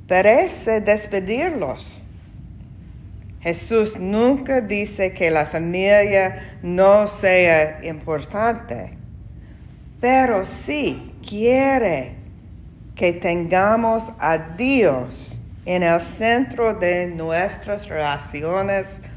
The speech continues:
humanas, para que nuestro amor mutuo refleje el amor perfecto que conocemos en Cristo.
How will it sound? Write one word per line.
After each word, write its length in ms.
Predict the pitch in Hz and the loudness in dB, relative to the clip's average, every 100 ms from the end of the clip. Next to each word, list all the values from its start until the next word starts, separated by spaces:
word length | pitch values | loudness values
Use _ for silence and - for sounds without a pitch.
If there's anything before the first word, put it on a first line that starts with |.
| - | -14
humanas, 720 | 170 170 147 143 262 - - - - - - - - - - - - - - - - - - | -8 -6 -4 -6 -8 -12 -16 -18 -18 -18 -18 -18 -18 -18 -18 -18 -18 -18 -18 -20 -20 -20 0
para 320 | 165 165 165 | 4 4 0
que 240 | - 175 | 2 2
nuestro 760 | 170 165 180 196 254 - - 190 | 2 2 4 6 4 2 2 2
amor 600 | - 156 160 147 147 143 | 4 0 0 0 0 -2
mutuo 800 | 160 208 269 262 - 131 113 131 - - - - - - | -2 2 2 0 -8 -8 -8 -10 -18 -20 -20 -20 -20 -6
refleje 1000 | 180 180 180 - 247 262 - 139 131 - - - - - - | -2 -2 -4 -6 0 0 0 -8 -12 -14 -20 -20 -18 -12 -2
el 200 | 175 170 | 0 2
amor 680 | 175 190 226 254 262 254 - | 0 2 4 6 4 0 -2
perfecto 800 | 202 196 202 190 - - 110 - - - - - - - - | -2 0 -2 -2 -4 -12 -14 -14 -18 -18 -18 -18 -20 -20 -14
que 160 | - 151 | -10 -8
conocemos 1120 | 160 156 143 - - 196 202 185 135 123 - - | -4 -4 -4 -10 -2 2 2 0 -4 -10 -18 -12
en 180 | 151 139 | -8 -8
Cristo. 500 | - 180 - - | -8 -10 -10 -14